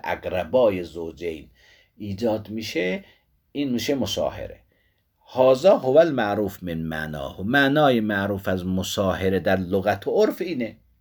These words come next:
از داماد و عروس شدن میاد، سحر یا نون.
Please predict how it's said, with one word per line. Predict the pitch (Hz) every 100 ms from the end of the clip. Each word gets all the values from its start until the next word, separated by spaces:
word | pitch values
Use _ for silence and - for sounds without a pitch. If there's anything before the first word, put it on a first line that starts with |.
| _ -
از | 120 107
داماد | 120 120 120 131 139 135
و |
عروس | 92 107 101
شدن | 101 - 107 131 104
میاد، | 87 80 78 _ _ _ _ _ _
سحر | - 127 117
یا | 107 98
نون. | 92